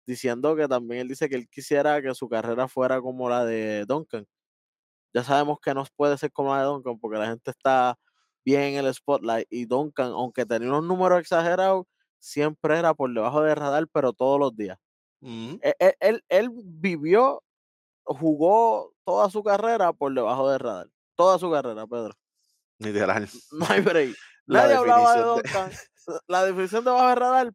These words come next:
Speaker 1: pum, carita. <laughs> Tim Duncan.
Speaker 2: Duncan.
Speaker 1: Oye,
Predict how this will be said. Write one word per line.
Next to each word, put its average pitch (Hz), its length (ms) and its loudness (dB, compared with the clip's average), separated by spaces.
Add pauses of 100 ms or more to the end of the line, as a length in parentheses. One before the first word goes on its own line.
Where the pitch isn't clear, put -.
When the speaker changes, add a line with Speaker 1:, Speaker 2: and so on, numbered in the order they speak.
Speaker 1:
pum, 254 200 -6
carita. 180 600 0 (720)
<laughs> 160 420 -2
Tim 190 140 -6
Duncan. 110 400 -4
Speaker 2:
Duncan. 95 140 -10 (760)
Speaker 1:
Oye, 147 460 0